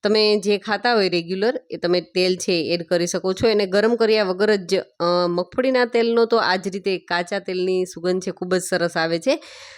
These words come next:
તો બસ માત્ર મિક્સ કરો અને બસ હવે એમને સર્વ કરો. તો છે ને બનાવી એકદમ આસાન અને એમ છતાં પણ કોઈ ઝાઝી ઝંઝટ વગરની છે,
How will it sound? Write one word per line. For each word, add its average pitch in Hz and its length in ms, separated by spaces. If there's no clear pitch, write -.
તો 311 60
બસ 349 280
માત્ર 254 360
મિક્સ 254 280
કરો 240 540
અને 202 200
બસ 247 320
હવે 208 220
એમને 214 200
સર્વ 254 280
કરો. 214 480
તો 208 80
છે 311 180
ને 311 80
બનાવી 226 420
એકદમ 190 340
આસાન 196 420
અને 214 240
એમ 247 140
છતાં 247 480
પણ 190 440
કોઈ 240 200
ઝાઝી 202 420
ઝંઝટ 208 500
વગરની 240 460
છે, 190 420